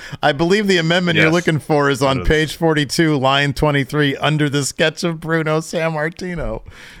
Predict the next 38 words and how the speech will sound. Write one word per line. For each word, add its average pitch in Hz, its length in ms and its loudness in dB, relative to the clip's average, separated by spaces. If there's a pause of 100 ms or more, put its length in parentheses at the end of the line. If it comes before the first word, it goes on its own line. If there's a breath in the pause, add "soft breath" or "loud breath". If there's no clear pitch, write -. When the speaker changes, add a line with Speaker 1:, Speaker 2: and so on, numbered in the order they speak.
(160)
Speaker 1:
Exactly. 139 460 0
Speaker 2:
I 117 40 2
mean, 143 220 4
what 135 260 2
the, 123 180 2
the 104 120 -2
precedent 156 440 0
he 135 140 -2
did 123 220 2
set 101 280 -2
with 104 180 -6
the 95 80 -10
Judgment 92 340 -2
Day 98 120 2
Uso 107 360 -2
situation 87 760 -6
was 98 540 -2 (320 loud breath)
so 147 260 2
outside 127 360 2
of 113 80 2
the 98 80 -2
norm 101 400 0 (1160)
in 101 160 0
terms 101 260 2
of, 92 120 2
we've 147 140 4
seen 156 200 4
instances 95 480 -2
where, 92 260 -2
uh, 87 200 -2
one 101 180 0
member 98 180 0
of 85 60 0
a 82 60 -6
tag 95 280 0
team 87 200 -8
gets 92 200 -10
hurt. - 260 -4